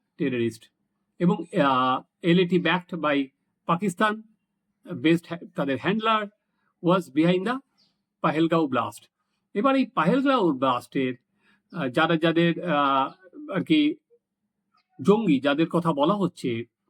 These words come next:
সেই সম্পর্কে, আহ, ফরেন টেরোরিস্ট হয়ে যারা, যাদের নাম বলা হচ্ছে, যারা, যারা আর কি পাকিস্তান থেকে এসেছেন, একটা হচ্ছে আলী ভাই, আহ, আলাস, আহ,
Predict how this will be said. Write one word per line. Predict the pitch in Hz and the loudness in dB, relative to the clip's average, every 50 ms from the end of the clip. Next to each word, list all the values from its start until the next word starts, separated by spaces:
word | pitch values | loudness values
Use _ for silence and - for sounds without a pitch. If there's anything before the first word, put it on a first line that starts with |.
| _ _ _ _ | _ _ _ _
সেই | - - 175 175 | -2 0 0 0
সম্পর্কে, | - 202 208 202 196 190 180 202 185 180 175 170 - _ _ _ _ _ _ _ - 175 139 143 160 | 0 -4 -6 -4 -4 -4 -2 0 0 0 0 -2 -4 _ _ _ _ _ _ _ -14 -12 -10 -6 -4
আহ, | 165 139 135 131 | -2 0 0 -2
ফরেন | - - - 180 180 202 208 208 175 | -2 0 0 2 2 2 0 0 0
টেরোরিস্ট | 185 196 185 196 190 196 180 175 190 | 0 0 2 2 2 0 0 0 0
হয়ে | 180 175 180 180 175 - - | 2 2 2 0 -2 -6 -4
যারা, | - 156 156 156 | -2 -2 0 0
যাদের | 147 160 156 160 156 143 | 0 0 0 0 0 2
নাম | 135 143 160 180 | 2 2 2 2
বলা | 180 180 170 156 | 0 0 2 2
হচ্ছে, | 135 135 131 - 127 | 2 0 -2 -4 -4
যারা, | 131 131 135 135 | -4 -2 -2 -2
যারা | 135 139 135 143 | -2 0 0 -2
আর | 147 147 - | -2 -4 -6
কি | - 156 | -8 -6
পাকিস্তান | - 165 165 - 214 - - 220 196 170 | -4 -4 -4 -4 -6 -8 -6 -4 -4 -4
থেকে | - 175 143 127 | -4 -2 -2 -2
এসেছেন, | 117 143 123 - 127 120 117 - _ _ _ _ _ - - - - - _ _ _ _ _ _ _ - | -2 -4 -4 -4 -4 -4 -6 -6 _ _ _ _ _ -20 -20 -20 -20 -20 _ _ _ _ _ _ _ -6
একটা | 175 175 - 220 | -6 -4 -2 -2
হচ্ছে | 202 - - 240 | -2 -2 -2 -4
আলী | - - 196 233 247 240 | -2 0 2 2 2 2
ভাই, | 180 127 123 117 110 110 113 _ _ _ _ _ _ _ _ _ _ _ _ _ _ _ - | 0 -2 -4 -6 -8 -10 -14 _ _ _ _ _ _ _ _ _ _ _ _ _ _ _ -6
আহ, | 143 131 127 127 127 127 127 - 170 - _ _ _ _ _ 247 190 - 175 175 175 165 165 175 - - 220 175 - - _ _ _ | -2 0 0 0 0 0 -2 -6 -10 -14 _ _ _ _ _ -20 -10 -6 -2 0 0 0 0 -2 -4 -8 -10 -10 -10 -12 _ _ _
আলাস, | - 165 165 175 190 - - - _ _ _ _ _ _ _ _ _ _ _ _ _ _ _ _ _ _ _ - 262 | -2 0 2 2 0 -2 -6 -16 _ _ _ _ _ _ _ _ _ _ _ _ _ _ _ _ _ _ _ -4 -2
আহ, | 190 147 139 170 170 - 131 139 | 0 2 4 4 4 2 2 0